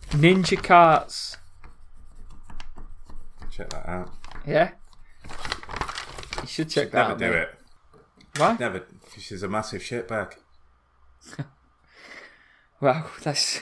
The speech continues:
Speaker 1: <laughs> wow. Wow. <laughs> Wow. Uh, uh, I think my, my children would also be apprehensive at the start,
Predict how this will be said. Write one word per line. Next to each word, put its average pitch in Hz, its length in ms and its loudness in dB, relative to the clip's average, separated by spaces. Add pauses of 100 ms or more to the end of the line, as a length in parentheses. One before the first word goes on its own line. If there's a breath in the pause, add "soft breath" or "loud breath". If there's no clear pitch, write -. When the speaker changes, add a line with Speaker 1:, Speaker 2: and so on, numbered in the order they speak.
Speaker 1:
<laughs> 160 160 -6
wow. 151 280 0 (680 loud breath)
Wow. 139 480 2
<laughs> - 420 -10
Wow. 160 380 4 (560 loud breath)
Uh, 160 160 4 (120)
uh, 156 480 8
I 175 100 0
think 269 280 0
my, 254 240 8 (100)
my 240 180 6
children 214 420 2
would 175 120 -2
also 196 380 4
be 165 160 4
apprehensive 170 760 0
at - 80 -2
the 147 60 -2
start, 151 540 8